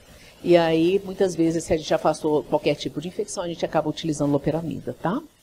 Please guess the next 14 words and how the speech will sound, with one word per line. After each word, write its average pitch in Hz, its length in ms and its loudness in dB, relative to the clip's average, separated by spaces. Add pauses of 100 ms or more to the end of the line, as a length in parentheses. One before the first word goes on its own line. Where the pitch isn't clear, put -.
(680)
É, 180 380 8
aqui 202 400 4
é 240 40 8
que 247 140 -4
tem 226 240 4
o 220 60 -2
que - 120 2
a 214 40 8
gente 214 180 -2
vai 214 80 6
fazer 220 280 4
pra 226 220 4
cada 269 560 6
um, 147 240 6